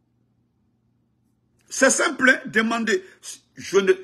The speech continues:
moi, je ne dirai pas ça à votre place. Demandez. Parce que vous avez vu, à quand les élections ? À quand la fin de la transition dans, euh, en, en, en,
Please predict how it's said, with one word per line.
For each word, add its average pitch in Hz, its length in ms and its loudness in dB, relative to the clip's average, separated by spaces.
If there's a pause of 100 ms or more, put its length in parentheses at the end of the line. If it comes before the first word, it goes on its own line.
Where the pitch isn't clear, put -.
(200)
moi, 214 300 2
je 202 80 6
ne 151 80 4
dirai 139 200 4
pas 156 120 2
ça 123 120 0
à - 40 -2
votre 110 160 -4
place. 101 180 -10
Demandez. 165 480 2
Parce 185 320 -2
que - 80 0
vous 175 140 4
avez 165 160 6
vu, 180 320 -6 (1000)
à 156 220 0
quand 185 140 4
les 123 300 2
élections ? 117 600 -4 (1000)
À 123 200 -2
quand 160 200 0
la 110 120 0
fin 131 200 0
de 110 80 -2
la 90 120 -2
transition 104 440 -8
dans, 98 260 -8
euh, 85 180 -6
en, 90 240 -8
en, 90 220 -8
en, - 80 -14